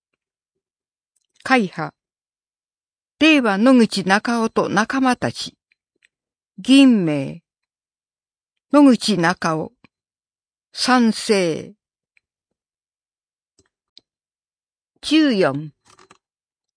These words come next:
府中市印鑑条例及び府中市手数料条例の一部を改正する条例。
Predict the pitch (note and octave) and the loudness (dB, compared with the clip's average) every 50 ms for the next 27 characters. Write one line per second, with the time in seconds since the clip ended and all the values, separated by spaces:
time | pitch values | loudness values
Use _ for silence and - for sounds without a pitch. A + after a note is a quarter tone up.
0 | _ _ _ _ _ _ _ _ _ _ _ _ - - - - - E4 D#4 C#4 | _ _ _ _ _ _ _ _ _ _ _ _ -16 -14 -8 -2 0 0 2 2
1 | A#3 - - F#3+ D3+ - - _ _ _ _ _ _ - C4+ D#4 D#4 - - - | 0 -2 -2 -4 -4 -4 -6 _ _ _ _ _ _ 2 4 4 4 4 2 -2
2 | D4 C#4+ C4+ B3 A3 - C#4 C#4 B3+ G#3+ F3 F3 D3+ D3 D3 - - F3+ _ _ | 0 2 2 2 2 2 2 4 4 2 0 0 -2 -2 -4 -6 -8 -12 _ _
3 | _ - _ _ _ _ _ - C#4+ C#4+ C4+ A3+ F#3 D#3+ E3+ D#3+ E3 _ _ _ | _ -20 _ _ _ _ _ 0 2 4 4 2 2 0 -4 -8 -8 _ _ _
4 | _ _ _ - - - - - D#4+ D4+ C4 - - - F3 - - - - C4 | _ _ _ -16 -14 -8 0 2 2 2 2 0 -2 -6 -8 -8 -8 -4 -2 -2
5 | C4 - - D4 D4+ D4 C4+ C#4 C4+ C4 C4 B3 - - C#4 C4 B3 G#3+ G#3 F3 | -2 -2 -2 0 0 2 2 2 2 2 2 0 2 0 0 2 2 0 0 0
6 | D#3 D3 E3 F3+ D#3 - G3+ - - C4+ B3+ G#3+ G3+ F3 D#3 - - B3+ B3 C4 | 0 0 -2 -4 -4 -6 -8 -4 -2 -2 0 2 2 0 0 0 0 0 0 0
7 | - - - A#3+ A3+ A#3+ - - A3 A3 A3+ F#3+ F3+ G#3+ G#3 F#3+ F#3 F3+ E3+ E3+ | 0 2 2 2 2 2 0 -4 -2 -2 -2 0 0 0 0 0 0 -2 -2 -2
8 | E3 E3 D3+ D3+ D3+ - F#3+ | -4 -4 -4 -6 -10 -14 -18